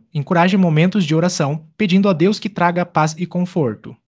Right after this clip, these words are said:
Como compartilhar esperança em grupo? Compartilhar esperança pode ser desafiador,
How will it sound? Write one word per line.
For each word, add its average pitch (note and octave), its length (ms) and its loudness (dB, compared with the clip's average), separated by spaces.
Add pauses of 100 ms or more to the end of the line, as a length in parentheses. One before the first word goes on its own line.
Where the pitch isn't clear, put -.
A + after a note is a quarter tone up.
Como F#3+ 180 2
compartilhar G#3+ 600 2
esperança F#3 480 2
em F3 100 4
grupo? E3+ 340 0
Compartilhar G3+ 680 2
esperança F#3+ 500 2
pode G3 320 2
ser F3+ 220 2
desafiador, D#3+ 720 0